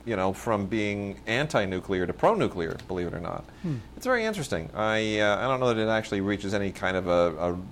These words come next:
Speaker 1: great conclusion or anything, but it certainly, it, it pokes your brain a little bit, and, uh, it's good. Robert Stone, who directed it, uh, good guy. Good guy. Um, nothing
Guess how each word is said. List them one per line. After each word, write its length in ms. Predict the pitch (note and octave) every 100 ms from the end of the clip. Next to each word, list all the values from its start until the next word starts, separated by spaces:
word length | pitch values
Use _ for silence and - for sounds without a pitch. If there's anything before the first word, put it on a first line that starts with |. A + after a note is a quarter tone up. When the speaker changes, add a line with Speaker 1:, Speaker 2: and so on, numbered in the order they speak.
| G2+ E2
Speaker 1:
great 380 | F2 F#2 F#2+ -
conclusion 680 | F#2 E2+ A#2 B2+ A#2+ F#2+ F#2
or 100 | F2+
anything, 400 | F2+ F#2 F2+ F2+
but 120 | G2+
it 140 | G2+
certainly, 380 | - B2 G#2+ G#2
it, 160 | G2+ G2+
it 340 | G#2 - -
pokes 260 | - G#2+ -
your 100 | G2+
brain 280 | G2 F#2 F#2+
a 60 |
little 200 | F#2+ F#2+
bit, 200 | G2+ B2
and, 260 | - F#2+ F#2
uh, 220 | F#2 F#2 - - - - -
it's 120 | -
good. 180 | - B2+
Robert 300 | B2 C3+ C3+
Stone, 320 | - C#3+ B2
who 80 | A2
directed 380 | A#2 A#2 A#2+ G2+
it, 280 | G#2+ -
uh, 340 | B2+ A#2+ A#2+ B2
good 200 | D#3 D3
guy. 280 | E3+ C#3+ - - - - - - - - - - - - - - -
Good 180 | F#3+
guy. 260 | - D3+ G#2 - - - - - - - - - - - - - - - - -
Um, 380 | E3+ D#3+ D#3+ D3+ C3+
nothing 440 | G3 A#3+ G3+ C#3+